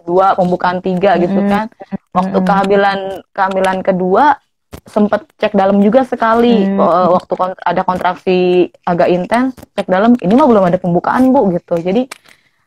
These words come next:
Speaker 1: untuk yang sekarang jangan sering-sering deh gitu,
Speaker 2: Hmm.
Speaker 1: biar, biar nggak, apa, biar kitanya bisa lebih nyaman gitu.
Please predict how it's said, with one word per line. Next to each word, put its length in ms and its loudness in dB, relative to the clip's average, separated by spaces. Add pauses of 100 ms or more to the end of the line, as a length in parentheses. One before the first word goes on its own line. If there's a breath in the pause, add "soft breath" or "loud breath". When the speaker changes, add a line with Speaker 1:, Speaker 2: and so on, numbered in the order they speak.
(480 soft breath)
Speaker 1:
untuk 400 0
yang 160 -2
sekarang 560 0 (160)
jangan 240 -4
sering-sering 480 0
deh 240 4
gitu, 480 -2
Speaker 2:
Hmm. 80 0
Speaker 1:
biar, 160 2
biar 240 0
nggak, 420 0 (300)
apa, 240 -4
biar 320 0 (800)
kitanya 320 0
bisa 240 0
lebih 240 0
nyaman 320 0
gitu. 320 -6